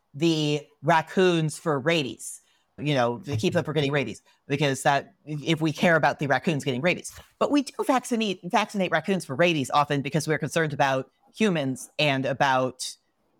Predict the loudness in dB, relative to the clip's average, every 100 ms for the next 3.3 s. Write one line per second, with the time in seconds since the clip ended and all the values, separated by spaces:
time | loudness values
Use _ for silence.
0 | _ _ 0 2 2 0 -2 -8 -12 -14
1 | -16 _ _ -8 -8 -8 -14 -18 -20 -20
2 | -8 -2 0 -2 -4 -2 2 2 0 -2
3 | -6 -10